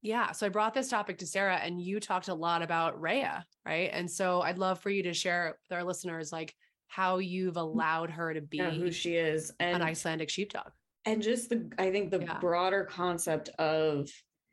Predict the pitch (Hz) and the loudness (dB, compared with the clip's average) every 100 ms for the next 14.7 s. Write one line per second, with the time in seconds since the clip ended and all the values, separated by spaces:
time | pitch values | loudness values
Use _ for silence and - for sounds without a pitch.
0 | _ _ - 214 254 285 233 196 165 151 | _ _ -4 2 4 4 2 0 2 2
1 | 160 185 214 226 - - - 156 170 175 | 2 2 -2 -6 -6 -10 -4 0 0 0
2 | 151 151 156 - 131 131 127 185 180 _ | 0 2 0 -2 -2 2 0 0 -6 _
3 | _ _ _ _ 165 175 170 - 180 170 | _ _ _ _ -2 0 0 -2 0 4
4 | 170 180 180 185 185 _ _ _ _ - | 4 4 4 4 0 _ _ _ _ -6
5 | 165 156 151 170 170 170 170 156 - _ | -2 0 2 2 2 2 2 0 -4 _
6 | 151 143 135 123 - - - - _ _ | 0 2 2 0 -2 -6 -10 -12 _ _
7 | _ _ _ 220 220 240 240 269 240 185 | _ _ _ 0 2 0 2 2 2 2
8 | 185 202 208 - 185 190 185 196 190 196 | 2 4 2 0 0 2 2 2 0 2
9 | 240 277 190 160 160 220 190 180 - - | 2 2 2 2 0 2 0 0 -4 -6
10 | 175 190 190 190 175 185 180 240 262 - | 0 2 4 4 2 0 0 2 2 -2
11 | 175 208 294 285 226 226 190 196 - 156 | -2 2 2 2 2 0 0 -2 0 -2
12 | 160 - 180 196 196 214 - - 190 185 | -2 -6 -2 -2 0 0 -2 -2 2 4
13 | 185 175 - - _ _ _ _ _ _ | 4 2 -6 -12 _ _ _ _ _ _
14 | - 208 202 196 202 196 190 | -4 2 4 6 4 2 -2